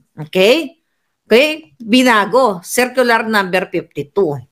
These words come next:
na sinasabi nila na dapat ang mga estudyante, ang mga mamamayan sa panggobyerno,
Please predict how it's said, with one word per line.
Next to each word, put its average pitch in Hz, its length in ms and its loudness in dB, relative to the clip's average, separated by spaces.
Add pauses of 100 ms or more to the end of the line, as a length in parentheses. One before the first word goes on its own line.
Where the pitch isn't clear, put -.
(600)
na 196 120 4
sinasabi 277 640 0
nila 262 320 0
na 208 160 -4
dapat 208 480 0
ang 185 120 -6
mga 175 200 2
estudyante, 196 960 0 (320)
ang 247 320 2
mga 214 200 0
mamamayan 247 640 0
sa 254 240 -2
panggobyerno, 202 1300 0